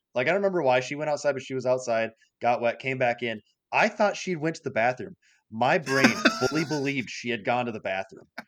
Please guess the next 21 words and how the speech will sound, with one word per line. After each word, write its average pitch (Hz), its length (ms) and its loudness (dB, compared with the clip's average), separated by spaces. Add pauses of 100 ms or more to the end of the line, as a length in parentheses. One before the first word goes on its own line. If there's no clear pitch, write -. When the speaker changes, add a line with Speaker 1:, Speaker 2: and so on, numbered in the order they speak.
(160)
Speaker 1:
right? 110 160 0 (280)
So 170 140 -2
when 170 120 0
she 214 220 -2
came 185 280 0
in 170 240 -2
drenched, 113 680 -2 (280)
head 208 400 0
to 190 100 0
toe, 170 440 4 (580)
I 165 100 4
looked 170 300 2
her 208 100 2
in 202 100 2
the 185 120 0
eyes 143 360 4
with 135 140 -6
the 127 100 -4
most 135 380 0 (120)
care 123 420 0
I've 123 160 -2